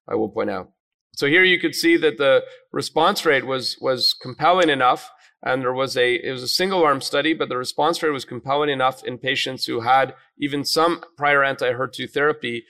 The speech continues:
to allow the N C C N to list this as an option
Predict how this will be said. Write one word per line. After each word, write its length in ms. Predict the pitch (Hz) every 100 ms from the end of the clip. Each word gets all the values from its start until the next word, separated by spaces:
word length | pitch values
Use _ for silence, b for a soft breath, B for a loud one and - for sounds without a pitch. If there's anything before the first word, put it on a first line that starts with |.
| B B B
to 260 | - 156 151
allow 500 | 147 147 156 180 190
the 180 | 165
N 140 | 151 143
C 160 | -
C 220 | 131 143 135
N 220 | 127 123
to 100 | 127
list 240 | 131 131
this 180 | 135 123
as 140 | 120 113
an 80 |
option 520 | 107 127 127 139 123